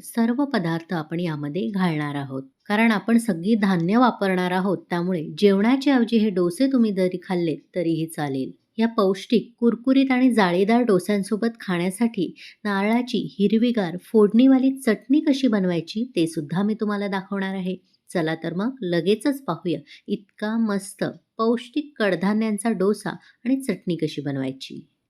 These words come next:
नमस्कार, मी प्रेषिता, प्रेषिताच किचनमध्ये तुम्हा सर्वांचे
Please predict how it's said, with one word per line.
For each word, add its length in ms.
नमस्कार, 560
मी 140
प्रेषिता, 560
प्रेषिताच 600
किचनमध्ये 600
तुम्हा 200
सर्वांचे 580